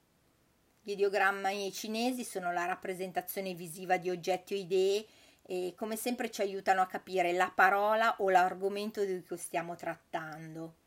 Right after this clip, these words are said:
Quindi, se prendi l'ideogramma e lo guardi e lo osservi, possiamo descriverlo come un punto di pressione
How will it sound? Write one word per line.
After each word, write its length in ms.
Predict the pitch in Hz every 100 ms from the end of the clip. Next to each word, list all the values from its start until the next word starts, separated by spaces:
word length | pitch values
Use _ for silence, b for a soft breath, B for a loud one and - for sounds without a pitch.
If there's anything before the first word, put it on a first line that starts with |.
| b b b b b _ _ _ _
Quindi, 420 | - 254 190 170 170
se 180 | -
prendi 300 | 415 269 320
l'ideogramma 680 | 277 226 208 196 196 190 180
e 40 | 180
lo 140 | 185
guardi 540 | 180 175 165 170 170
e 40 | 175
lo 80 | 175
osservi, 680 | - - 180 160 180 202 240
possiamo 420 | 262 - 247 262
descriverlo 640 | 269 - 285 285 285 220
come 260 | - 196 196
un 160 | 202 - -
punto 480 | 285 339 339 359
di 180 | - 220
pressione 840 | - 165 - - 180 165 165 170